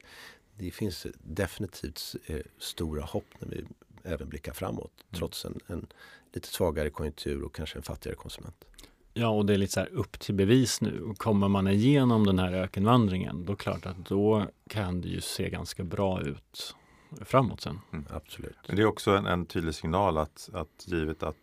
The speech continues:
Speaker 3: det inte kommer att bli, eh, tillväxt under nästa år så behöver man ju redan nu ta höjd för det i sina kostnader. För det är också väldigt svårt att svälta sig frisk. Om man ska ha råd att vara kreativ behöver man ju också ha,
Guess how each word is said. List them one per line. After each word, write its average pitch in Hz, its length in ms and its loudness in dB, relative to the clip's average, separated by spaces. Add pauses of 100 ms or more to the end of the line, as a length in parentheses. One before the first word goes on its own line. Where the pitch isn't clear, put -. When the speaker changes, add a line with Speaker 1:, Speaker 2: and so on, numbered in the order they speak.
Speaker 3:
det 85 80 -6
inte 80 300 -6
kommer 82 300 -4
att 80 260 -6
bli, 76 300 -4 (560)
eh, 80 120 -14
tillväxt 101 580 0
under 80 180 -2
nästa 87 300 -2
år 76 240 -2
så - 180 -6
behöver 80 300 -2
man 78 180 -4
ju 78 60 -2
redan 73 200 -2
nu 92 260 -4 (220)
ta 82 140 -2
höjd - 260 -6
för 87 120 -2
det 78 60 2
i 73 40 -6
sina 76 200 -4
kostnader. 101 440 -6
För 98 120 -4
det 95 60 0
är - 20 -2
också 92 180 -6
väldigt 98 200 -2
svårt - 220 -6
att 82 60 -6
svälta 76 360 0
sig 78 160 -4
frisk. - 520 -10
Om 107 100 -6
man 80 120 -2
ska - 140 -4
ha 85 100 0
råd 107 280 2
att 82 140 -2
vara 76 180 4
kreativ 92 500 -4
behöver 78 200 -2
man 78 100 2
ju 71 40 0
också - 220 -6
ha, 73 220 -2